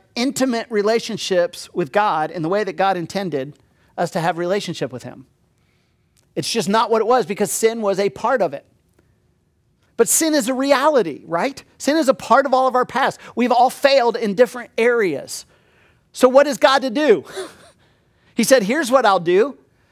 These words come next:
I'll send a savior. I'll send a savior. I will send someone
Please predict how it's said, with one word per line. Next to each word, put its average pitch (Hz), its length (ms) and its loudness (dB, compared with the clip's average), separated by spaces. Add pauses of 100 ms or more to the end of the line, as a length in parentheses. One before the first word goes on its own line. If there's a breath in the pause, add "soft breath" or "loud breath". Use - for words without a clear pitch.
(140)
I'll 208 120 0
send 302 320 2
a 269 40 2
savior. 226 600 0 (1200)
I'll 233 80 2
send 302 200 0
a 277 40 -6
savior. 277 400 2 (160 loud breath)
I 226 160 6
will 320 160 0
send 302 320 0
someone 240 560 0